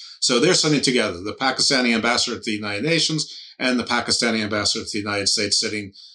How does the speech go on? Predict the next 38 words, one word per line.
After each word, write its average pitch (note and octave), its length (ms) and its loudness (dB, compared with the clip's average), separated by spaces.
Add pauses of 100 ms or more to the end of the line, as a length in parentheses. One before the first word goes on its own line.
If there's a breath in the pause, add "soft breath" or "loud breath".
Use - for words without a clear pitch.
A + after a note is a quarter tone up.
(200 loud breath)
uh, G2+ 240 0
next G#2+ 220 0
to G#2+ 80 -2
each G2+ 140 -2
other. G2+ 140 -2
I'm G2+ 80 0
sorry, G#2+ 380 2
I'm G2 140 -4
only, G2 320 -12 (160)
it, A2+ 540 -8
I'm A#2+ 380 -2
not B2+ 200 2
picking A#2 240 4
Jeff D3+ 220 2
Zikistan D3 520 2
because B2 240 0
this G#2+ 160 0
is, - 560 -6
this A#2 180 2
is A2 160 2
almost B2+ 400 2
a G#2 40 2
semi-real G2+ 480 -2
life F2 180 -8
hypothetical, F2 720 -14
but G#2 200 -10 (240)
th-, G#2 400 -14
this A#2+ 200 2
part F#2+ 200 -6
is F2+ 160 -6
not. - 240 -14
The G#2+ 60 -10
next A#2 220 0
part G2+ 220 -4
is F#2+ 100 -4
absolutely G2 480 -6 (520 loud breath)
fiction, A2+ 440 0 (300 loud breath)
uh, B2 160 -4